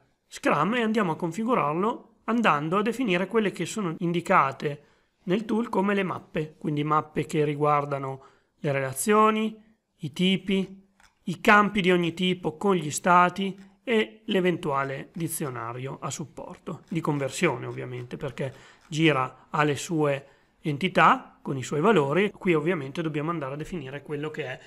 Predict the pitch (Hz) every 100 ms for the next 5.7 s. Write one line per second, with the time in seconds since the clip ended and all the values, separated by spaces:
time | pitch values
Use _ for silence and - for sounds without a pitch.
0 | - _ 226 208 147 139 - 170 175 160
1 | 135 131 - 165 - _ _ 156 143 131
2 | 127 113 117 - - _ _ _ _ _
3 | _ 277 196 196 196 262 254 311 302 330
4 | 277 226 180 175 202 170 - 135 156 151
5 | 170 180 151 123 165 139